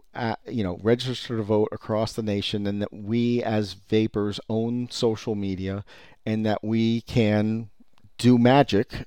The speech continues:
uh, with our masses and letting politicians and researchers know what's going, what the score is, and that we can affect elections. To be able to do that, we need to affect an election.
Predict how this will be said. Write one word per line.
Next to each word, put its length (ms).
uh, 460
with 280
our 120
masses 720
and 280
letting 260
politicians 720
and 120
researchers 540
know 240
what's 340
going, 260
what 160
the 80
score 420
is, 200
and 120
that 180
we 140
can 160
affect 360
elections. 580
To 80
be 300
able 160
to 100
do 320
that, 380
we 180
need 300
to 600
affect 420
an 100
election. 680